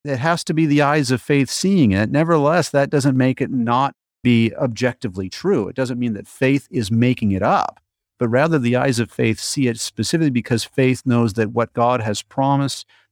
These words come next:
God delivers on. And so, as the word makes the sacrament, then the word and the sacrament combined together,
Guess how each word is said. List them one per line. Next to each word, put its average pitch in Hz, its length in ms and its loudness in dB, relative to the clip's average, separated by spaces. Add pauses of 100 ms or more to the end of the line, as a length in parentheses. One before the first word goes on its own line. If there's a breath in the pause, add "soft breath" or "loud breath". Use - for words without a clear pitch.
God 113 320 0
delivers 104 640 0 (100)
on. 87 300 -10 (800)
And 104 140 -16
so, 143 460 0 (260 soft breath)
as 117 160 0
the 110 120 -4
word 139 300 0
makes 147 300 -2
the 131 140 -8
sacrament, 196 640 -4 (340)
then 131 200 -2
the 117 100 -2
word 139 340 0
and 175 100 -2
the 175 60 -2
sacrament 123 720 -2
combined 127 800 0
together, 104 640 -2